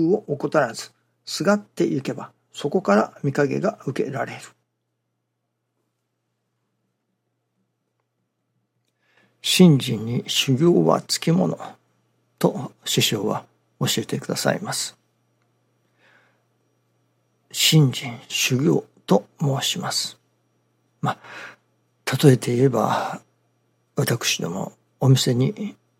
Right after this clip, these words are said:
買い物に行きます。そして買い物をします。それで買い物をするからには、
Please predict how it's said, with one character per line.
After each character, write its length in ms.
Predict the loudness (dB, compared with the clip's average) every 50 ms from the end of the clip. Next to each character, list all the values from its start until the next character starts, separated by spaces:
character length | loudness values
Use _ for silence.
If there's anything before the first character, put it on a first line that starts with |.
| _ _ _ _ _ _ _ _
買 180 | 0 2 2 2
い 20 |
物 280 | 2 2 2 2 2 2
に 100 | 2 0
行 100 | -2 -2
き 100 | -6 -6
ま 140 | -4 -4
す。 240 | -6 -6 -8 -10 -12 _ _ _ _ _ _
そ 160 | -4 -2 -2
し 80 | -2 2
て 240 | 2 2 2 2 -4 _ _ _ _ _ _
買 200 | 0 2 4 4
い 20 | 6
物 380 | 6 4 4 4 4 4 2
を 60 | 2
し 180 | 0 -2 -4 -6
ま 120 | -6 -8
す。 220 | -8 -8 -10 -12 _ _ _ _ _ _ _ _ _ _ _ _ _ _ _ _ _ _ _ _ _ _ _ _ _ _ _ _ _ _ _ _ _ _ _ _ _ _ _ _ _ _ _ _ _ _ _ _ _ _ _
そ 180 | 0 4 6
れ 120 | 6 6 6
で 540 | 4 4 2 4 2 0 -2 -4 -6 -8 -6
買 160 | 0 4 6 6
い 40 |
物 300 | 6 6 6 4 4 4
を 60 | 2 0
す 160 | 0 -2 -2
る 140 | -2 -2 0
か 140 | 0 0
ら 100 | 2 2
に 140 | 0 -2 -4
は、 260 | -4 -6 -6 -8 -10